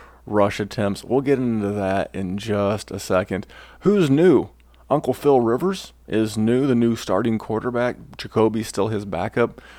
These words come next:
Uh, second round rookie draft pick Jonathan Taylor at running back. Uh, second round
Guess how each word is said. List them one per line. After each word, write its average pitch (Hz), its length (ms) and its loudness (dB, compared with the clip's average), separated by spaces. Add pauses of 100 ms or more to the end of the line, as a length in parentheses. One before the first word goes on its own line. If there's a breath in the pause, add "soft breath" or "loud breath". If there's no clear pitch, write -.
(300 loud breath)
Uh, 90 540 0
second 123 260 -4
round 113 320 0
rookie 107 240 -2
draft 107 280 0
pick 110 180 -2
Jonathan 101 460 -2
Taylor 110 440 -2 (180)
at 107 380 -8
running 117 400 0
back. 123 380 0 (500 soft breath)
Uh, 95 240 -2
second 107 260 -2
round 104 440 0